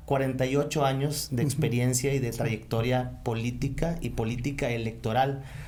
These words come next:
Speaker 1: Recordemos que él comenzó en las Juventudes Agraristas
Speaker 2: Ujú.
Speaker 1: desde que era,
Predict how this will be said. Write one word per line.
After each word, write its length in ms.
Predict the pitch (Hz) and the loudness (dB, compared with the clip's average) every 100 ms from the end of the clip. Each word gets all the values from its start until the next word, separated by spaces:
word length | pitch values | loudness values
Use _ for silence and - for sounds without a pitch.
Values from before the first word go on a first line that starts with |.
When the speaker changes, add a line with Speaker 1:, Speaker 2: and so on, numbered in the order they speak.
| - - | -8 -4
Speaker 1:
Recordemos 640 | 113 117 113 127 143 135 | -2 0 0 2 2 2
que 260 | 135 123 | 0 2
él 140 | 123 127 | 2 0
comenzó 380 | 139 131 120 123 | 0 2 2 2
en 60 | |
las 140 | 127 127 | 0 0
Juventudes 540 | 127 110 117 123 123 | 0 0 0 0 2
Agraristas 840 | 127 123 123 135 127 120 123 - - - | 2 2 2 2 0 0 -2 -4 -8 0
Speaker 2:
Ujú. 480 | 143 123 131 135 - - | 2 4 2 2 0 0
Speaker 1:
desde 1120 | 123 123 120 123 120 117 113 110 110 117 - - - | 2 4 4 4 4 2 0 0 -2 -4 -10 -16 -4
que 240 | 135 127 | 0 2
era, 400 | 139 156 165 - | 4 4 2 -4